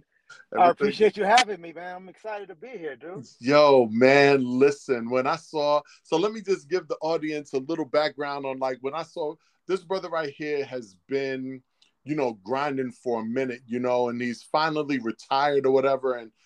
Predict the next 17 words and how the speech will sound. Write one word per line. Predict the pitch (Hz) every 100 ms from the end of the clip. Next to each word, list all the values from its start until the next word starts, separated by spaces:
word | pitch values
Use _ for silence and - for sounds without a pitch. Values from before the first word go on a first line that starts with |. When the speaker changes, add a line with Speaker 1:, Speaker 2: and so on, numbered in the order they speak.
| _ _
Speaker 1:
you | 131 151
know, | 135 -
Speaker 2:
<laughs> |
Speaker 1:
after | 151 156 - 156
his | 143 139 127
retirement, | 120 _ - - 147 151 139 120 120 - _ _
you | 139
know, | 143 -
I, | 143 139
I'll, | 143 147 143 _ -
I'll | 143 139 _
preface | 185 170 165 -
this | 156 143
with, | 151
after | 147 -
his | 147 131
retirement, | 127 - 135 131 131